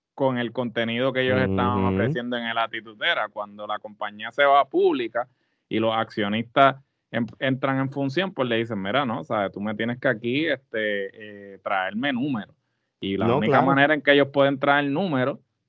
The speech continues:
Speaker 1: es haciendo un contenido que apele a esos auspiciadores. O sea, empezaron a hacer contenido E P G,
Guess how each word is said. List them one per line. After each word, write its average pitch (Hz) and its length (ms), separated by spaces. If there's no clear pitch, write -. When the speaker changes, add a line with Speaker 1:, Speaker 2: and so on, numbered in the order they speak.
Speaker 1:
es 110 280
haciendo 113 360
un 127 80
contenido 143 760
que 127 80
apele 160 560
a 101 180
esos 104 140
auspiciadores. 151 1000
O 107 80
sea, 98 140
empezaron 107 560
a 123 40
hacer 123 200
contenido 131 840
E 131 140
P 147 240
G, 202 260